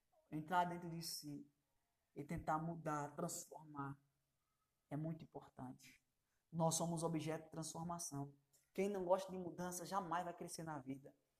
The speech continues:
porque o ser humano é um objeto de transformação. Nós amamos rotina, mas nós precisamos mudar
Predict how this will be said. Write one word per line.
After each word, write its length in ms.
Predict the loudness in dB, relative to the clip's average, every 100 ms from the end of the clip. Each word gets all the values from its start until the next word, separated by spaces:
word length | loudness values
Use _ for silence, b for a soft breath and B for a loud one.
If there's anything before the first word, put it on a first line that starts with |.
| b b -10
porque 180 | 2 4
o 40 |
ser 200 | 6 4
humano 280 | 2 2 2
é 40 |
um 120 | 0 0
objeto 540 | 0 -4 -4 -4 -6
de 100 | -14
transformação. 800 | -16 -12 -8 -8 -10 -4 -2 -2 -6 b b
Nós 300 | 2 6 6
amamos 480 | 4 4 2 2 0
rotina, 500 | -2 -4 -4 -4 -2
mas 260 | -2 -4 -4
nós 160 | -6
precisamos 420 | -8 -4 -2 -2 -6
mudar 400 | -10 -8 -8